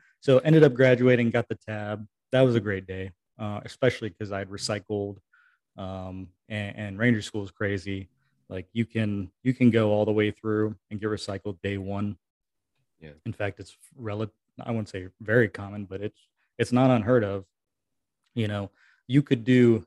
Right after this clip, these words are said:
Speaker 1: you could recycle every phase, recycle, go to second, recycle, go to third, recycle,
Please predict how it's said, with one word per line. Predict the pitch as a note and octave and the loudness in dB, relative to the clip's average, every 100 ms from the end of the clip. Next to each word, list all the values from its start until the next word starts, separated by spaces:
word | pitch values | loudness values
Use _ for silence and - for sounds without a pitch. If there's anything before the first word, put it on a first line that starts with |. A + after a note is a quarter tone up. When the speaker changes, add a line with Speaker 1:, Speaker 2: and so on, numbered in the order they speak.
| - | -2
Speaker 1:
you | D#3 | 0
could | - | 2
recycle | B2 A#2+ - B2+ A#2+ G#2 | 0 0 0 0 2 0
every | A#2+ C3+ B2 | 0 0 -4
phase, | - G#2+ G2 F#2+ - - _ _ _ _ _ _ - | -4 -4 -6 -12 -20 -20 _ _ _ _ _ _ -4
recycle, | A2+ - A2+ A2 A2+ A2 G#2+ | -2 2 0 0 0 0 -2
go | G#2+ | -4
to | A2 | -4
second, | - A2 A2 - | -2 -4 -4 -8
recycle, | G#2+ - G#2+ A2+ G#2+ | -8 -4 -6 -4 -6
go | G#2+ | -6
to | |
third, | G#2+ A2 G#2 | -4 -4 -2
recycle, | A2 G#2 G#2 G2+ G#2 | -4 -4 -6 -8 -8